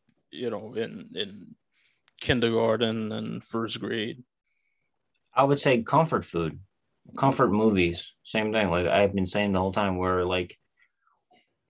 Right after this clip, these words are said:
Speaker 2: your father called you, you want ice cream parlor, <laughs> you know, the whole thing.
Speaker 1: Mm.
Speaker 2: Like, man, that makes you feel good. 'Cause I had, like, a V-, 'cause we had, we didn't have cable, so we would tape the free weekends,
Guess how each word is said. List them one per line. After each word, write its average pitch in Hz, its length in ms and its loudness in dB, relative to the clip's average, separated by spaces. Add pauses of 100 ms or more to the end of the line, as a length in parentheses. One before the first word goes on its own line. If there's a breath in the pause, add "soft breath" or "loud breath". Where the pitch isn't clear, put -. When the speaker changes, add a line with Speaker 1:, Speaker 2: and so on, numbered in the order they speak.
(440)
Speaker 2:
your 180 160 4
father 240 500 8
called 202 380 6
you, 120 440 2 (160)
you 151 140 4
want 214 320 6 (220)
ice 254 340 2
cream 254 520 0
parlor, 151 640 6
<laughs> - 360 -2
you 190 60 4
know, 156 80 4
the 147 160 4
whole 147 120 4
thing. 147 180 2
Speaker 1:
Mm. 127 280 -6
Speaker 2:
Like, 113 280 -4
man, 120 260 0
that 101 100 -2
makes 131 220 -4
you 113 80 -6
feel 101 200 -2
good. 95 420 4 (280 soft breath)
'Cause 117 120 -2
I 131 80 6
had, 143 220 4
like, 120 180 -2
a 98 80 0
V-, 117 420 -6
'cause 135 200 -2
we 139 160 4
had, 147 200 4
we 135 100 2
didn't 160 140 4
have 110 140 2
cable, 101 480 -2 (320 loud breath)
so 117 200 2
we 120 180 4
would 113 260 2
tape 120 460 -2 (340)
the 98 80 -6
free 113 400 0
weekends, 120 720 -2